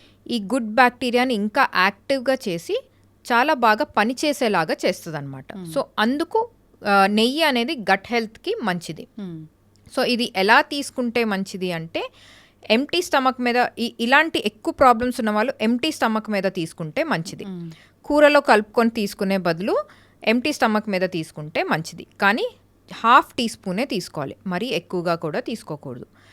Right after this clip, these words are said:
Speaker 1: ఎవ్రీడే తీసుకుంటున్నారంటే హాఫ్ టీ స్పూనే తీసుకోవాలి, దానికన్నా
Speaker 2: Hmm.
Speaker 1: ఎక్కువ తీసుకోకూడదు. అంటే అది రెండు కానీ మూడు గ్రాముల వరకు నెయ్యి అది. So, అందుకు వీళ్ళకి మెల్లమెల్లగా ఆ గట్ బ్యాక్టీరియా అనేది ఫామ్ అయిపోయి ఇంకా మంచిగా అయ్యి,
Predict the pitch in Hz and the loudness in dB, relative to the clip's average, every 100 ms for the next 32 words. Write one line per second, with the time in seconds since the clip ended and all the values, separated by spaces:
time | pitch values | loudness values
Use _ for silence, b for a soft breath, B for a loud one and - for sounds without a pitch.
0 | b b 196 208 262 285 294 277 233 240 | b b 0 2 0 6 6 6 -2 -2
1 | 220 220 196 190 294 294 196 185 - 185 | -2 0 0 0 -2 0 0 0 -2 -8
2 | - 185 185 180 156 - 165 156 277 494 | -8 -6 -6 -6 -10 -8 -6 -4 -4 -8
3 | - 185 180 202 185 220 - 196 160 - | -4 -2 -2 -2 -2 -4 -4 -6 -8 -8
4 | 147 - 120 - 117 - 208 202 277 254 | -14 -12 -14 -14 -18 -6 -4 0 0 0
5 | - 185 190 190 196 190 190 277 202 190 | -4 0 0 2 2 2 2 0 0 0
6 | 180 180 160 170 175 151 - 269 392 _ | 0 0 0 -2 -2 -4 -4 -8 -8 _
7 | 202 170 147 - - 180 - - b b | -8 -8 -8 -16 -8 -8 -8 -16 b b
8 | b b b - 254 226 - 233 269 311 | b b b -2 2 2 4 2 2 -2
9 | 392 285 233 226 302 381 - - 220 233 | -2 -2 0 -2 -2 -4 -4 -2 0 2
10 | 262 269 277 285 277 339 - 226 214 196 | 2 2 0 0 2 0 4 4 4 4
11 | 196 - 214 196 196 - 202 202 196 190 | 2 0 0 2 2 0 -2 0 2 0
12 | 185 196 - 180 175 196 180 170 180 226 | -2 -4 0 0 2 2 0 0 -4 -4
13 | - 185 226 208 165 180 247 240 208 175 | -4 -2 0 0 -2 -4 -2 2 2 0
14 | 262 523 | -6 -8